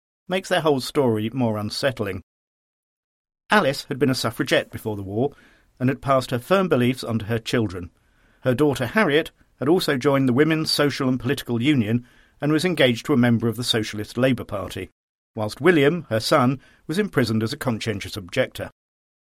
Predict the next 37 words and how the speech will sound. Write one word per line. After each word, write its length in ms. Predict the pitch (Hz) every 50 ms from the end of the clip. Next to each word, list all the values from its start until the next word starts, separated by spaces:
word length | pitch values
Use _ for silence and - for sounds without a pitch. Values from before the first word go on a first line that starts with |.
| _ _ _ _ -
Another 260 | 131 127 135 123 127
daughter, 420 | 117 143 139 131 123 196 196 190 175
Winifred, 540 | 127 139 160 151 120 - - 120 127 127 - _ _ _ _ _ _ _
seemed 280 | _ - - 156 151 135
perhaps 260 | 123 151 156 - -
less 300 | 143 160 185 160 - -
radical, 460 | 120 110 110 117 110 - 117 120 120 - _ _ _
being 140 | - 143 127
happily 340 | 120 135 156 135 139 147 135
married 380 | 123 127 127 127 123 120 117 -
to 120 | 123 -
Alfred 320 | 135 131 120 - 123 107
Mason, 460 | 113 127 135 127 - - 156 147 120 - _ _ _ _
a 80 | - 196
lecturer 320 | 180 - - - - 131
in 120 | 127 123 120
chemistry 460 | - - 123 113 110 - - 113 110
in 100 | 110 113
Southampton, 680 | - - 113 113 113 - 131 117 113 - - 95 87 - - _ _ _ _ _
and 120 | - 139 123
working 320 | 113 98 - - 117 95
as 100 | 90 -
a 60 | 113
teacher. 460 | - - - 135 120 - - 104 85 - _ _ _ _ _ _ _ _ _ _ _ _ _ _ _ _ _ _ _ _ _ _ _ _ _ _ _ _ _ _ _ _ _ -
By 160 | 202 220 240
December 400 | 233 226 - 208 180 160 135 127
nineteen 360 | 127 131 131 127 - 127 123
sixteen, 600 | 120 - 127 - - - 143 123 98 101 120 123 - _ _ _ _ _ -
Alice 240 | 156 170 170 147 -
was 140 | 139 120
also 320 | 170 220 214 - - 127 123
taking 400 | 123 - 147 147 - 185 156 131
in 240 | 107 95 98 101 -
and 100 | 127 131
hiding 460 | 117 - 139 127 110 101 95 95 107
conscientious 640 | 107 - 135 127 120 - 127 117 117 110 - 117 -
objectors 560 | 120 113 - - 147 131 - - 110 95 -